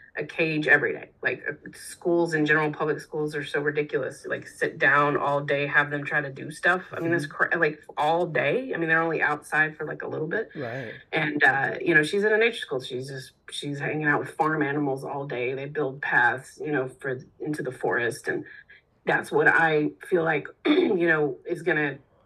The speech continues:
Speaker 1: really just change her and make her not so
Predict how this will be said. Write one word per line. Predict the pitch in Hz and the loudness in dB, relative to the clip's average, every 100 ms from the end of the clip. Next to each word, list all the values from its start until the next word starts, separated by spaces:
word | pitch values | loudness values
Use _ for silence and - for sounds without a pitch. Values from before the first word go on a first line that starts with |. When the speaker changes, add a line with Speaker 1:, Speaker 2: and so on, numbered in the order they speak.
| _ _ _ _ _ _ | _ _ _ _ _ _
Speaker 1:
really | - 170 160 151 151 - _ | 0 2 2 0 -2 -10 _
just | 170 147 - | -8 -8 -12
change | - - 156 160 156 | -6 -2 0 0 2
her | 156 151 | 4 4
and | 151 | 4
make | 147 151 | 0 2
her | 160 | 2
not | 156 143 139 - | 4 2 0 -4
so | - 165 156 151 147 | -4 2 4 2 0